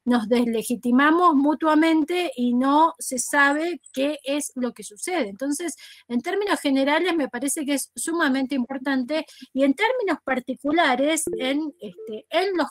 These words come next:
casos, yo también creo que hay una, una obligación de parte acá en esto del control de garantías y qué es lo que tienen que hacer jueces y juezas en estos procesos reformados.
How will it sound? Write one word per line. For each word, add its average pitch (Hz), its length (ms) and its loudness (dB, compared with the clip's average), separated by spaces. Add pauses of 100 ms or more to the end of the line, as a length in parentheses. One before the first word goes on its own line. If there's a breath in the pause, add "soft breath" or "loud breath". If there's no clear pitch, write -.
casos, 285 560 0 (340 soft breath)
yo 339 200 -6
también 370 400 2
creo 311 480 2
que 269 320 4
hay 339 240 4
una, 240 580 0
una 269 300 4
obligación 247 960 0 (280)
de 240 140 -4
parte 262 480 0
acá 277 340 0
en 262 120 2
esto 269 180 -4
del 254 160 0
control 269 480 -2
de 302 80 -2
garantías 247 760 -4
y 247 100 -10
qué 320 160 -6
es 302 60 -2
lo 285 160 -2
que 247 80 -4
tienen 262 280 -2
que 240 100 -10
hacer - 340 -6 (240 soft breath)
jueces 269 320 0
y 254 100 -4
juezas 262 440 -4
en 240 120 -6
estos 247 300 -8
procesos 240 520 -6
reformados. 262 680 -2